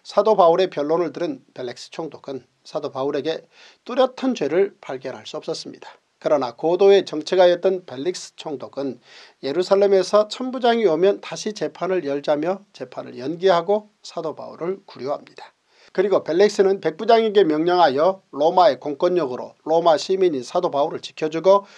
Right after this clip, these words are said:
자유를 주며 사도 바울의 지인 중에 누구라도 사도 바울을 도울 수 있도록 허락합니다. 벨릭스가 이 도에 관한 것을 더 자세히 아는 거로 연기하여 이르되,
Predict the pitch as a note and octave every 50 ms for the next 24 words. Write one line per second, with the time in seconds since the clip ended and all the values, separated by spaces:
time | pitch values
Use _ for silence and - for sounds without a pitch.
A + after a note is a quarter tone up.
0 | - _ - - - C#3+ D3 D#3 F3+ G3+ A3 A3 - - - C3+ C3 A#2+ A2+ -
1 | - _ _ _ _ _ _ _ - - F3+ F3 E3+ C#3 D#3 D3 D3 D3 D3 C3+
2 | - - D#3+ E3+ F3 E3+ D#3 C3+ B2+ D3+ D#3+ D#3 C3+ C3 C3 D3 D#3+ A#3 A#3 A#3
3 | F3+ C3+ - C#3 D3+ F#3 G#3 G#3+ _ _ _ _ - - C#3+ C3+ B2 - B2 A#2+
4 | A#2 C3 D#3 C#3+ - - D3 D#3 F3+ F3 - - - C#3 C3 - A#2+ A#2 C#3 D#3
5 | - - C#3 C#3+ - - - - F#2+ F2 _ - - - _ _ _ _ _ _
6 | _ _ _ _ _ _ _ _ _ _ - D3+ F3 G#3 G#3 - - - E3 C#3+
7 | D3+ F#3 G#3+ G#3 F#3 F#3 G3 G3 F#3+ F#3 D#3+ D3+ E3 F3 F3+ D3+ D3 - - D#3+
8 | C3+ - D3+ D3 C#3+ - - C#3 C3+ - - G3 A#3 A#3+ A3+ - C#3+ D3 D#3+ E3+
9 | E3+ D3+ D3 C#3+ E3+ F#3 C3 B2+ B2 C3 C#3+ E3 F3 G3+ G#3 F#3+ F#3+ F3+ C3 A2
10 | G#2 - B2 B2 - -